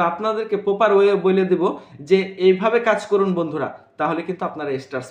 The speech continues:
পাবেন। তো কিভাবে কাজ করবেন? তো দেখুন বন্ধুরা, আপনাদের যদি স্টার সেটআপ on থাকে, তাহলে হয়তো বা দু পাঁচটা দশটা আপনারাও স্টার্স পেয়েছেন, কিন্তু আর স্টার্স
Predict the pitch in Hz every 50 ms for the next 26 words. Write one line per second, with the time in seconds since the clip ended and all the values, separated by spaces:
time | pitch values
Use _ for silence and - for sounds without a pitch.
0 | - 123 110 107 104 - _ _ _ _ 180 185 185 214 214 202 226 214 220 220
1 | 226 220 226 - 220 214 220 262 359 - - - - _ _ _ - 220 202 233
2 | 240 240 294 220 190 175 160 165 165 143 - 143 156 - - 202 202 196 202 190
3 | 202 190 185 196 190 202 214 196 202 - - _ - 156 156 - 220 208 202 202
4 | - 214 202 202 190 - - 160 165 165 156 180 165 147 - 202 247 - - _
5 | _ _ 180 180 190 185 185 180 185 170 170 175 170 160 - 175 170 170 175 165
6 | - - 165 151 156 156 151 - - 185 180 - - - - - _ _ - 143
7 | 147 - 170 175 175 180 160 143 143 143 143 - - 160 156 151 - - _ 185
8 | 185 196 190 190 - 208 151 107 98 - - _ _ _ _ 165 190 185 190 254
9 | 254 - - 147 156 165 170 165 - - 170 156 -